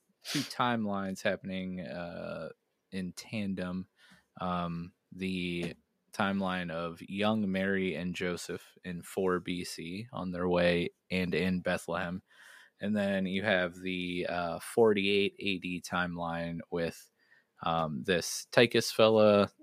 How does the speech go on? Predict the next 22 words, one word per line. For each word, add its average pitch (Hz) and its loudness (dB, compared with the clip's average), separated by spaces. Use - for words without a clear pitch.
uh, 90 4
Lazarus, 92 4
Mary 95 4
Magdalene, 85 0
Mother 101 6
Mary, 87 -2
and 90 -4
then 87 -2
eventually - -6
Luke. - -4
Um, 82 0
so - 4
there's, 101 8
if 101 -2
you 110 2
weren't 143 10
fully 156 6
devoted 107 8
to 107 -4
the 95 -4
screen, 95 0
it - -8